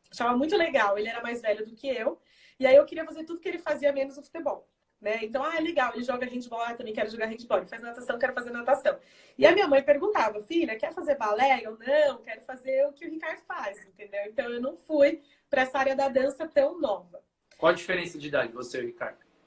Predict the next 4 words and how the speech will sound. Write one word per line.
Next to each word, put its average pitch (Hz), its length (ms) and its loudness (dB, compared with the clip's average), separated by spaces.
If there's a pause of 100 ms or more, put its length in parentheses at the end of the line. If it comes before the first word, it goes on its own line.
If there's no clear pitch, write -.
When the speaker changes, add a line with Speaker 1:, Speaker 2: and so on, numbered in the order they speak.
(120)
Speaker 1:
Três 254 300 0
anos. - 440 -4 (340)
Speaker 2:
Três? 131 360 -6 (500)
Speaker 1:
É, 190 260 4